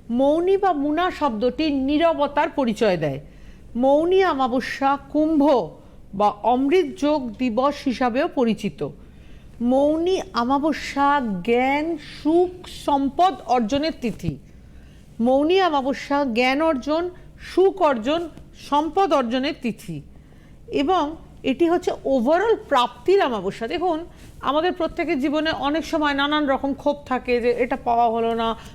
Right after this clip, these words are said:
ওটা চেয়েছিলাম, ওটা হলো না। এই মৌনী অমাবস্যা কিন্তু সেই ধরনের ক্ষোভগুলোকে মেটাতে পারে এবং যে কোনো রকম প্রাপ্তি,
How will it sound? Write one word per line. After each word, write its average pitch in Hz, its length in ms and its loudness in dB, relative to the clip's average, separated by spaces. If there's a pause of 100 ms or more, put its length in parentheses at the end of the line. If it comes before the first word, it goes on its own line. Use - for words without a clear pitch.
(140)
ওটা 269 180 2
চেয়েছিলাম, 254 520 0
ওটা 240 180 0
হলো 226 260 0
না। 220 160 -2 (340)
এই 269 100 0
মৌনী 302 460 2
অমাবস্যা 349 480 2
কিন্তু 349 320 -2
সেই 294 440 -2
ধরনের 320 560 2
ক্ষোভগুলোকে 277 920 0 (320)
মেটাতে 302 400 2
পারে 254 360 0 (280)
এবং 262 340 -2
যে 254 160 0
কোনো 370 280 0
রকম 370 280 0
প্রাপ্তি, 262 360 -4